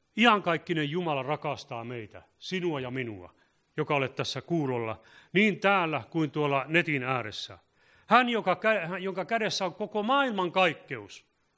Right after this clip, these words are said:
Hän, joka ylläpitää kaikkea. Joka on kaiken luonut. Hän rakastaa sinua, hän rakastaa minua. Meitä, jotka ajattele,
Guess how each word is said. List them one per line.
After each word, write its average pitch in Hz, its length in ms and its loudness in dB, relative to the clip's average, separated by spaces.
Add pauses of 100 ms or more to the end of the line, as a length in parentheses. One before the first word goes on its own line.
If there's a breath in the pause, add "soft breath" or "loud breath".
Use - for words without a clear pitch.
(520)
Hän, 247 160 4
joka 226 280 2
ylläpitää 208 920 2
kaikkea. 120 640 -4 (1500)
Joka 208 220 4
on 196 100 2
kaiken 202 480 2
luonut. 127 680 -4 (840)
Hän 220 280 2
rakastaa 135 640 -4
sinua, 156 580 -2
hän 156 160 -4
rakastaa 120 520 -8
minua. 98 480 -8 (1080)
Meitä, 240 360 2
jotka 190 340 -2
ajattele, 170 520 -2